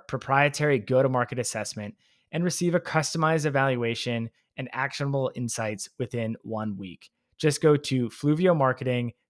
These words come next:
dot com slash G T M dash assessment today. On this episode of Embracing Erosion, I had on Nicole Silver. Nicole is the Senior Vice President of Marketing at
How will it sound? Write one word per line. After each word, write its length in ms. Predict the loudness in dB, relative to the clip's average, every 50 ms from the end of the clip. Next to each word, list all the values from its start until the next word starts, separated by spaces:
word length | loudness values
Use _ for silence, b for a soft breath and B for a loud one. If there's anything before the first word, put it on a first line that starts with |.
| _
dot 280 | 0 2 2 2 0 -2
com 420 | -4 -2 -2 0 0 0 -2 -4 -6 _ _ _ _
slash 480 | _ -6 -4 -2 -2 0 -2 -4 -6 -10 _
G 240 | -12 -6 -2 -2 0
T 300 | 0 0 0 0 2 2
M 240 | 2 2 0 -2 -2
dash 320 | -2 -4 -4 -4 -6 -8 -10
assessment 600 | -12 -12 -6 -4 -4 -4 -2 -2 -4 -4 -4 -6 _ _
today. 400 | -12 -10 -8 -8 -10 -12 -14 -18 _ _ _
On 160 | -6 -4 0
this 200 | 0 -2 -2 -2 -8
episode 500 | -8 -6 -6 -6 -4 -4 -4 -4 -4 -6 -8
of 100 | -10 -8
Embracing 580 | -8 -6 -4 0 0 0 0 -2 -4 -4 -4 -6 -8
Erosion, 680 | -10 -4 -2 0 0 0 0 -2 -4 -4 -4 -6 -6 _
I 120 | -4 -4
had 280 | -4 0 0 2 2 2
on 260 | 0 0 -2 -4 -4
Nicole 460 | -6 -6 -6 -4 0 2 2 2 2
Silver. 460 | 0 0 2 2 2 2 0 -8 -16 _ _ _ _ _ _ _ _ _ _ _
Nicole 360 | _ -2 2 4 4 4 2 0
is 240 | -2 -4 -4 -4
the 100 | -4 -6
Senior 400 | -6 -6 -6 -4 -4 -4 -4 -6
Vice 280 | -4 -4 -4 -4 -4 -8
President 500 | _ -6 -6 -6 -6 -6 -8 -8 -8 -8
of 100 | -10 -10
Marketing 480 | -10 -10 -10 -12 _ -6 -6 -6 -6 -8 -12
at 140 | -16 -16